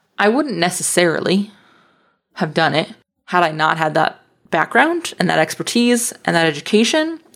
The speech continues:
It would have been more nerve-wracking for me. But lots of people do. Lots of people do it successfully. And I'm gonna talk a little bit about how to get the most out of your show if you're D I Y ing without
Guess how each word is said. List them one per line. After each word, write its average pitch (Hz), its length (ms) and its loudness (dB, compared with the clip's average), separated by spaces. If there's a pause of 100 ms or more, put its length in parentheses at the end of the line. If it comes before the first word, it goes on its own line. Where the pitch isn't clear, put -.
It 175 40 -4
would 185 120 2
have 185 40 -2
been 190 120 2
more 160 120 0
nerve-wracking 175 580 2
for 240 180 0
me. 247 280 -2 (680)
But 254 300 6 (600)
lots 202 380 2
of 233 80 -4
people 262 220 0
do. 202 360 2 (220)
Lots 156 420 2
of - 80 -12
people 196 240 2
do 202 120 2
it 196 40 0
successfully. - 640 -2 (680)
And 185 80 0
I'm 190 80 -2
gonna 202 180 2
talk 214 300 -2
a 180 40 -2
little 175 240 0
bit 175 120 0
about 160 560 0 (1000)
how - 180 -2
to 269 80 4
get 254 140 -2
the 247 100 2
most 190 360 2
out - 100 4
of 175 80 0
your 170 120 0
show 233 360 0 (260)
if 180 220 0
you're 190 100 4
D 175 160 0
I 165 100 2
Y 175 260 2
ing 302 180 -2 (260)
without 202 800 2